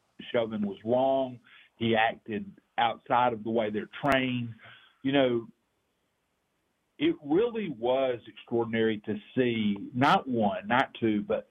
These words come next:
officer after officer, and officers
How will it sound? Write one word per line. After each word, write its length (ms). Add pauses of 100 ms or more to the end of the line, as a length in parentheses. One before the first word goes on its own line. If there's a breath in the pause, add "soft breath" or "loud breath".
officer 600
after 300 (100)
officer, 680 (640 loud breath)
and 200
officers 640